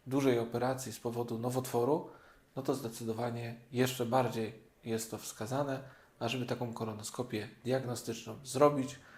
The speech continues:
zwłaszcza u osób po pięćdziesiątym roku życia. Jest to badanie przesiewowe i jak najbardziej wskazane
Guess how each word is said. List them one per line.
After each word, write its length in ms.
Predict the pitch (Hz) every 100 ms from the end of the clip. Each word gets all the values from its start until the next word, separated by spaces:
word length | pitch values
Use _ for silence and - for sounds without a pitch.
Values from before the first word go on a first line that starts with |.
| - -
zwłaszcza 540 | 123 127 - 127 123 120 - - 131
u 200 | 156 139
osób 400 | 117 - 123 -
po 120 | 170
pięćdziesiątym 680 | 147 127 120 120 113 117 120 - -
roku 360 | 120 135 117
życia. 380 | 113 123 - 117 - - -
Jest 200 | 131 131
to 80 | 113
badanie 440 | 117 117 113 113 -
przesiewowe 680 | - 175 170 143 135 131 127 -
i 80 | 156
jak 180 | 135 120
najbardziej 600 | 117 113 117 113 113 110
wskazane 680 | - - 131 135 139 135 123